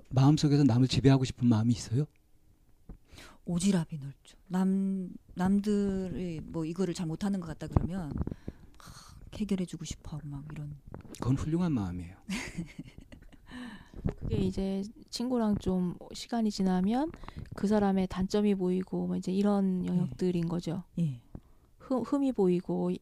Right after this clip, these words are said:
Speaker 3: 약점이 보이고 이런 것들.
Speaker 1: 그러니까 자신에게서 나타나는 그런 모습들을 이게 어떤 거냐 했을 때 이게 이제 심리학 잘못 배우면 모든 걸 다 문제로 보거든요.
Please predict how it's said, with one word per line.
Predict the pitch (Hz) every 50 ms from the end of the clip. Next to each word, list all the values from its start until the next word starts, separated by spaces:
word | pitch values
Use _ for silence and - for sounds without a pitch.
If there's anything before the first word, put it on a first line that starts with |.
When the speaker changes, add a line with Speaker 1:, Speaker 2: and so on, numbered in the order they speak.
| - - -
Speaker 3:
약점이 | 175 175 - - - 202 196 190 185 185
보이고 | 190 - 190 - -
이런 | - 196 190 180 180 180 175
것들. | 180 185 - - - - - 185 185 - - -
Speaker 1:
그러니까 | - - 143 156 151
자신에게서 | - - 120 - - 160 156 170 147 156 147 151 156 147
나타나는 | 131 110 110 - - 123 131 127 120 117 113 113 117 123 113 98 101 123 139 147 139 104 92 - - - - -
그런 | - - 127 123 120
모습들을 | 110 104 - 143 - - - 143 - 98 90 101 127 131 123 110 95 - - - - - - - - - - - - - - - -
이게 | 135 127 156
어떤 | 131 110 123 - 180 180 180
거냐 | 175 165 156 156 151 143 139 131 123 123 117 113 113 98 95
했을 | 127 - - 165 143
때 | - - 110 92 104 113 113 107 98 90 - _ _ - _ -
이게 | 123 117 139
이제 | 131 113 123
심리학 | 101 - 151 175 185 165 -
잘못 | - 101 98 113 135 -
배우면 | 123 110 101 101 101 95 95 104 110 110 113 104 92 110 _ _ _ _ - - - - - - -
모든 | - 120 123 - 196
걸 | 185 143
다 | - 117 -
문제로 | - 107 117 135 165 - 117
보거든요. | 101 101 107 104 - - 123 117 -